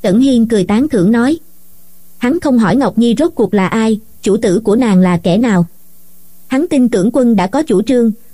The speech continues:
muốn dùng mỹ nhân kế với quân, ha ha. Bên người quân hẳn chưa bao giờ thiếu mỹ nữ đi.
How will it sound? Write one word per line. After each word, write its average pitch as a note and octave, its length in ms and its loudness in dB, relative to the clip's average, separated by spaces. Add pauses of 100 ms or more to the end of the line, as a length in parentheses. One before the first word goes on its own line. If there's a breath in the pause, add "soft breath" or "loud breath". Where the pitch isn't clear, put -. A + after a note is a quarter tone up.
muốn C4 240 2
dùng D4 200 4
mỹ F#3+ 140 2
nhân B3 260 2
kế A#3+ 260 0
với C#4 240 0
quân, A3+ 240 2 (200)
ha A#3+ 180 0
ha. A3+ 240 2 (880)
Bên C#4 200 2
người A3+ 180 2
quân B3 180 2
hẳn A3 240 2
chưa C4 180 0
bao A#3+ 140 2
giờ G#3+ 280 2
thiếu B3 140 2
mỹ G#3+ 240 2
nữ A3 220 2
đi. A#3+ 240 0